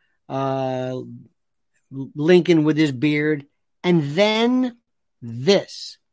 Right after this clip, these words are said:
You are going to have an A I, A G I candidate one day, a candidate who does not exist.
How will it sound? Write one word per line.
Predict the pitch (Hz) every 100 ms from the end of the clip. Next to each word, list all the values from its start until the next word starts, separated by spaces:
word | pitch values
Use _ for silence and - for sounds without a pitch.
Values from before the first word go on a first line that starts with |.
| _ _ _ _ _ _ _ _ _ _ _ _ _ _
You | 175 185
are | 190
going | 190 254 277
to | 233
have | 214 202
an | 185 180
A | 208 254
I, | 214 180 180 180 -
A | 185 214
G | 190 196 202
I | 165 151 147 151 156 _ _ _ _
candidate | - 196 196 185 165 160
one | 156 151
day, | 139 143 180 _ _ _ -
a | 180 180
candidate | - 214 233 208 175 170 - _ _ _
who | - 180
does | 151 139 190 185 185 185 185 - _ _ _ _ _ -
not | 139 160 175 180 180 - _ _ _ _ _ _ _ _
exist. | 175 165 143 131 131 139 202 190 - - - -